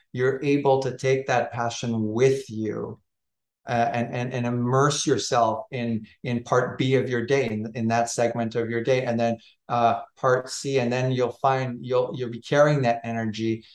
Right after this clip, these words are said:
uh, w-, with you. But a lot of times it's like, we like some things in our day, and then it's like, and then we look at the next segment of our day, and it's like, "Oh gosh, I got math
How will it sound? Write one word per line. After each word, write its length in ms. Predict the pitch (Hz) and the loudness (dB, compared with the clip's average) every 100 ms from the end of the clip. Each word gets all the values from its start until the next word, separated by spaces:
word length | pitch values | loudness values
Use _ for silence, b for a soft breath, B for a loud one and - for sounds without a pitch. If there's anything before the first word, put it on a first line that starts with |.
| B 117 | B 0
uh, 260 | 113 113 | 2 2
w-, 220 | 113 - - | 0 -6 0
with 260 | 135 139 | 2 4
you. 80 | 139 | 0
But 120 | 127 | 2
a 60 | 123 | 4
lot 220 | 123 131 | 4 4
of 140 | 139 - | 2 -2
times 300 | 127 127 120 | -4 -4 -4
it's 120 | 123 | -2
like, 140 | 120 | -2
we 100 | 123 | 2
like 240 | 123 131 131 | 2 2 0
some 280 | 151 147 151 | 0 0 -2
things 240 | 139 131 | -4 -4
in 140 | 127 | -4
our 120 | 120 117 | -4 -2
day, 200 | 117 117 | 0 0
and 100 | 120 | -2
then 80 | |
it's 140 | 120 120 | -4 0
like, 200 | 117 117 B - | 0 0 B -4
and 100 | 139 | 0
then 120 | 147 | 2
we 100 | 143 | 2
look 200 | 139 151 | 2 2
at 140 | 143 | 0
the 80 | 131 | 0
next 340 | 123 151 180 - | -2 -2 -2 -2
segment 320 | 139 135 131 | -2 -2 -4
of 140 | 127 | -2
our 160 | 131 127 | -2 -2
day, 140 | 131 | -2
and 80 | 123 | -4
it's 100 | 120 | -6
like, 140 | 127 131 | -8 0
"Oh 480 | 151 156 143 131 - | 4 6 6 4 0
gosh, 440 | 127 120 120 - | -2 0 0 -2
I 80 | 120 | -4
got 320 | 117 117 117 | -2 -4 -4
math 320 | 113 113 117 | -6 -4 -6